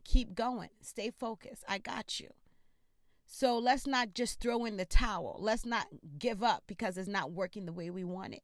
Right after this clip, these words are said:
to. It's gonna work in its own season. It's gonna work in due time.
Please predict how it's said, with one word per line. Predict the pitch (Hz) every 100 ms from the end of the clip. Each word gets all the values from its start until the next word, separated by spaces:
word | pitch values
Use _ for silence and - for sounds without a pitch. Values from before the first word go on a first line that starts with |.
| -
to. | - - - _ - _ _ _
It's | - 202
gonna | 226
work | 208 208 202
in | 156
its | 165
own | 170 170
season. | - 185 156 - - - - _
It's | 180
gonna | 190
work | 180 185
in | 165 156
due | 170
time. | - 180 - -